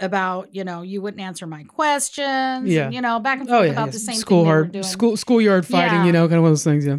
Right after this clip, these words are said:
Speaker 1: Um, and then, you know, Ben just saying that, uh, Adam says, "Oh, well, did you tell people I was creating chaos?"
Speaker 2: Mm-hmm.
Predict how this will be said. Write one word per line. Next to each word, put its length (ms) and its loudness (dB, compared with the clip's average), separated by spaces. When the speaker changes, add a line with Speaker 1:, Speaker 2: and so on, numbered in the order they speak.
Speaker 1:
Um, 500 -2
and 160 0
then, 200 -2
you 80 -4
know, 180 -4
Ben 320 -6
just 240 -6
saying 340 -4
that, 360 -10
uh, 240 -14
Adam 240 -4
says, 160 -8
"Oh, 160 2
well, 100 0
did 180 -6
you 60 -8
tell 200 -8
people 260 -8
I 120 -6
was 180 -14
creating 380 -10
chaos?" 560 -6
Speaker 2:
Mm-hmm. 200 -6